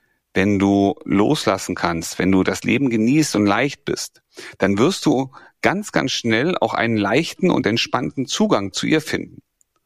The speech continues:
und die richtigen Dinge tun können. Die Arbeit, und dann die Arbeit, ich sage immer Arbeit in Anführungsstrichen, weil es sollte keine Arbeit sein, da soll es sich gut und toll anfühlen,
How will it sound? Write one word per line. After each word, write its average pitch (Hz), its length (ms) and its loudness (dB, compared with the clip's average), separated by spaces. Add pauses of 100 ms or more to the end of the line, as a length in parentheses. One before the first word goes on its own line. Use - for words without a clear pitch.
(220)
und 95 140 -4
die 101 80 2
richtigen 120 480 0
Dinge 139 280 2
tun - 300 -4
können. - 240 -6 (460)
Die - 120 0
Arbeit, 127 520 0
und 98 140 -4
dann 92 340 -2
die - 160 -2
Arbeit, 92 420 -2
ich 87 80 -10
sage 107 200 -2
immer 101 160 0 (100)
Arbeit 92 440 0
in 92 200 -2
Anführungsstrichen, 98 800 -2
weil 87 100 -2
es 87 120 -4
sollte 107 240 0
keine 104 280 0
Arbeit 113 280 0
sein, 98 140 0
da 95 80 2
soll 98 160 0
es 98 60 -6
sich 101 160 -8
gut 143 220 -2
und 92 140 0
toll 131 200 0
anfühlen, 104 600 -2